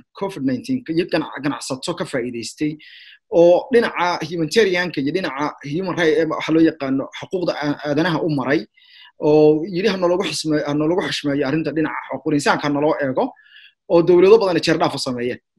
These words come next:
Ma samayseen wax dadaala ka xawaalad ahaan inaad u ololeysaan oo dowladda Soomaaliyeed ee la aqoonsan yahay intaad u tagteen, aad tirahdeen dowladda Maraykanka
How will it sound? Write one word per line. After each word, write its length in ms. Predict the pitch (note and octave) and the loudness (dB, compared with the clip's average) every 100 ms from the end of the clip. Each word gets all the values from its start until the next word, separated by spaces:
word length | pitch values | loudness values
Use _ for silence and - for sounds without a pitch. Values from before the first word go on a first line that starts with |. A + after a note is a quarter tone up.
| F3 | -4
Ma 200 | A3 D4+ | 2 2
samayseen 540 | C#4+ - G#3+ E3+ F3+ E3 | 0 -2 0 0 0 0
wax 160 | E3 D3+ | 0 0
dadaala 540 | D#3 E3+ G#3+ G3+ D#3+ D#3 D#3 | 0 2 4 4 4 2 0
ka 100 | D#3 | -4
xawaalad 380 | - D3 C#3+ C3+ | -2 0 2 0
ahaan 240 | C3 D#3 F3 | -2 -2 -6
inaad 240 | - E3 D3 | -8 -8 -6
u 80 | D#3+ | -4
ololeysaan 540 | D#3 D3 C3+ E3+ C3+ | -2 -2 -2 -2 -2
oo 80 | C3 | -2
dowladda 280 | C#3+ D3+ D3 | -2 -2 -4
Soomaaliyeed 440 | C#3 C3+ C#3 D3+ | -6 -2 2 2
ee 140 | B2+ | 0
la 80 | B2 | -6
aqoonsan 300 | A#2+ C3+ D3 | -6 -6 -2
yahay 100 | D#3 | 0
intaad 160 | C#3+ D3 | 0 -2
u 60 | |
tagteen, 320 | E3+ - E3+ D#3+ - - - - | -4 -4 -4 -4 -12 -20 -20 -8
aad 140 | D3 | -4
tirahdeen 300 | D#3 E3+ G3+ | 0 2 4
dowladda 240 | F3+ A#3 F#3+ | 6 6 8
Maraykanka 460 | G3+ A3+ F#3 F#3+ | 6 2 2 2